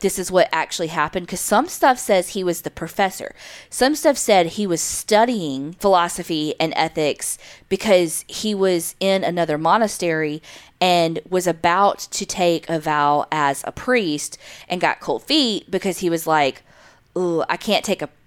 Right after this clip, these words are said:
vow as a priest." Like, I mean, like, he couldn't go through with it, being like, "Yeah, that's not really who I am. So I'm gonna kinda bow out here." So obviously with this, because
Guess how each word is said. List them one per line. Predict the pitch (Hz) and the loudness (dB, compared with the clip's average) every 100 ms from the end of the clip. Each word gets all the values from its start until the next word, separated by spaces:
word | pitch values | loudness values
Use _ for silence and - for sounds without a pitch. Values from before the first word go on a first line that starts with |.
| _ | _
vow | 170 185 170 160 | -2 2 4 4
as | - 160 | 2 -2
a | 147 | -6
priest." | - 175 165 165 - | -4 -2 0 -2 0
Like, | 147 131 - - | 0 0 -4 -2
I | |
mean, | 180 | 0
like, | 160 165 - | 2 0 0
he | 208 | 0
couldn't | 202 202 180 | 2 2 4
go | 160 | 0
through | - 170 160 | 2 2 4
with | 135 | 2
it, | 131 127 160 | 2 -2 0
being | 151 | 0
like, | 143 131 | 0 -6
"Yeah, | 156 165 | -10 -12
that's | 143 131 | -10 -10
not | 104 | -8
really | 117 135 | -8 -6
who | 143 | -6
I | |
am. | 131 117 139 | -4 -6 -8
So | - 117 - - - - - - | -4 -4 -4 -14 -20 -20 -20 -6
I'm | 202 | -2
gonna | 190 165 | 2 2
kinda | 147 170 139 | 0 0 0
bow | 156 147 143 | 2 4 4
out | 135 - | 2 0
here." | - 147 - - _ | -4 -4 -4 -10 _
So | - 233 196 - - - - - | 0 2 2 -2 -14 -20 -6 0
obviously | 269 247 220 226 | 0 0 -2 0
with | 202 185 180 | 2 0 4
this, | 185 180 170 - - - | 4 6 4 -2 -8 -4
because | 190 202 180 156 - | 0 2 2 0 -8